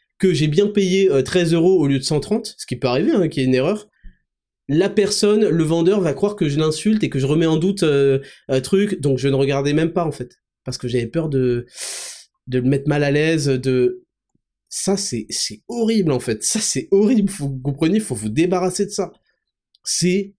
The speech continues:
horrible, et ça, je ne saurais pas dire comment je, je, j'étais comme ça. Je pense que c'est parce que j'ai pas reçu ces leçons-là, qu'aujourd'hui je suis en train de partager avec vous,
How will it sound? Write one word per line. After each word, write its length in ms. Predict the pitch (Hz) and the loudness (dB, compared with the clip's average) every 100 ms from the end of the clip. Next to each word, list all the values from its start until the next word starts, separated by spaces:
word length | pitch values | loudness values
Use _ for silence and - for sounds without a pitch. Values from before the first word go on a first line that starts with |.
| _ _ _ | _ _ _
horrible, 540 | 208 185 165 151 113 - | 4 4 4 2 -2 0
et 100 | 131 | -2
ça, 500 | - 214 247 233 _ _ _ _ _ _ _ _ | 0 0 0 -4 _ _ _ _ _ _ _ _
je 120 | 127 | -4
ne 100 | 147 | -2
saurais 280 | 135 180 156 | 0 0 0
pas 160 | 156 185 | 0 -2
dire 320 | 151 156 170 | 0 -4 -2
comment 380 | 143 123 131 139 - _ - - _ _ | 0 0 0 -2 -8 _ -12 -12 _ _
je, 460 | 131 107 113 117 110 | -10 -4 -2 0 -2
je, 260 | 107 110 104 | -2 0 -2
j'étais 320 | 101 110 131 | -2 -4 0
comme 160 | 127 | 0
ça. 300 | 123 151 - _ _ _ _ _ - | 0 -4 -6 _ _ _ _ _ -12
Je 160 | 110 | -4
pense 280 | 135 165 160 | 0 0 -2
que 100 | 143 | -2
c'est 140 | 131 123 | -4 -2
parce 180 | 113 | -4
que 80 | - | -2
j'ai 140 | 117 127 | -2 0
pas 100 | 131 | 0
reçu 320 | 131 123 151 | -2 -2 -6
ces 240 | - 120 | -4 -4
leçons-là, 680 | 113 127 131 147 113 196 - _ - | 0 0 0 0 0 -2 -6 _ -10
qu'aujourd'hui 460 | 127 120 117 120 131 | -4 -2 -2 -4 -4
je 60 | |
suis 60 | 127 | -4
en 60 | |
train 140 | 113 113 | -4 -6
de 60 | |
partager 340 | 113 - 113 110 | -6 -6 -2 0
avec 160 | 107 | 0
vous, 240 | 123 208 | -2 -4